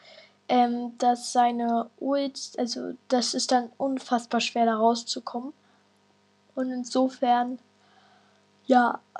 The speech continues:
äh, wird Lu halt ziemlich doll unterschätzt aus meiner Sicht. Und dann machen wir weiter mit dem Platz drei. Okay, ähm,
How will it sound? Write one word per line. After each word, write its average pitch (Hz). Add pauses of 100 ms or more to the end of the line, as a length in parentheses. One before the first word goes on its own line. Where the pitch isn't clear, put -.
(2250)
äh, 240
wird 240
Lu 262
halt 240
ziemlich 277
doll 233
unterschätzt 233
aus 226
meiner 220
Sicht. 220 (1200)
Und 247
dann 262
machen 262
wir 254 (300)
weiter 254
mit 247
dem 247
Platz 240
drei. 226 (920)
Okay, 294 (680)
ähm, 285